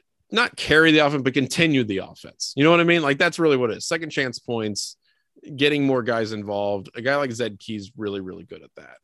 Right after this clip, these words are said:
Um, he not, he may not be handing out a ton of assists, but he's able to get more guys involved because he's able to open up the offense a lot. Um, and, you know, same with, like I said, Kyle Young and, and, you know, other guy, like, E J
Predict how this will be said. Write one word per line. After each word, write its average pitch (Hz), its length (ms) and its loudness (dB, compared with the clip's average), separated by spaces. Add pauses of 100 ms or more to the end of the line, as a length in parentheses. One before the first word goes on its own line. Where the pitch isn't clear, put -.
Um, 92 240 -18
he 127 100 -4
not, 131 300 -2
he 139 140 -2
may 147 120 2
not 131 160 -2
be 110 140 -6
handing 113 240 -4
out 98 100 -6
a 95 40 -10
ton 104 180 -12
of 95 100 -14
assists, - 560 -6 (120)
but 104 180 -10
he's 110 260 -10
able 104 360 -8
to 98 260 -4
get 95 260 -6
more 101 180 -6
guys 95 260 -4
involved 98 580 -2
because 139 240 -6
he's 107 180 -8
able 95 320 -6
to 95 320 -6 (460)
open 123 260 2
up 101 140 -2
the 95 160 -2
offense 95 340 -10
a - 60 -10
lot. - 360 -10 (540)
Um, 95 480 0 (580)
and, 113 280 2
you 214 80 2
know, 131 60 2
same 120 240 4
with, 110 240 0
like 107 120 -2
I 110 40 -2
said, 95 220 -6
Kyle 95 240 -2
Young 92 320 -6
and, 90 300 -14
and, 95 340 -10
you - 100 -14
know, 90 200 -18 (220)
other 107 180 0
guy, 82 200 -4
like, 95 160 -2
E 92 140 -2
J 101 360 0